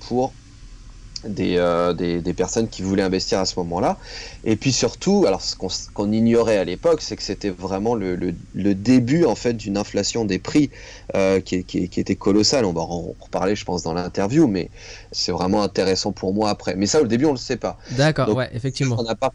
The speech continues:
Speaker 1: un ami à moi, euh, très intéressant, enfin, qui avait une dizaine d'années de plus que moi, en fait, avait acheté. Et c'est vrai qu'à l'époque, et c-, ça se pratique toujours, c'est que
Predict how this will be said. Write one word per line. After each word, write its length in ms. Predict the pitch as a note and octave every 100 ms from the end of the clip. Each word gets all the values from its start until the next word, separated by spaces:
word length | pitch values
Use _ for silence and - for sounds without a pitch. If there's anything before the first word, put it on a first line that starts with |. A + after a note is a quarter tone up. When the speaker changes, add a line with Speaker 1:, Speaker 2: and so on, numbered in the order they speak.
| -
Speaker 1:
un 140 | A2+
ami 240 | C#3 C#3 C#3
à 100 | B2+
moi, 360 | A#2+ B2+ C3+
euh, 180 | C3 G#2
très 260 | F#2+ G#2+ G2+
intéressant, 640 | G#2+ - G2+ G2+ - G#2+
enfin, 220 | A2 G#2 F2+
qui 80 |
avait 140 | F2+ F#2
une 80 | F#2+
dizaine 240 | F#2+ G2+
d'années 220 | G2 F#2+
de 40 | F2+
plus 260 | - -
que 80 | -
moi, 220 | G2 G#2
en 120 | G#2+
fait, 200 | F#2 G2
avait 160 | F2+ E2
acheté. 500 | D#2+ E2+ - E3+ A#3 - - - - - -
Et 240 | C#3+ E3 -
c'est 200 | - B2
vrai 200 | C3+ -
qu'à 160 | A2+
l'époque, 380 | G2+ G#2 - -
et 40 | G2
c-, 120 | -
ça 160 | - F#2+
se 80 |
pratique 320 | - F#2+ - -
toujours, 300 | C#3 D#3 -
c'est 160 | A2
que 240 | - C#3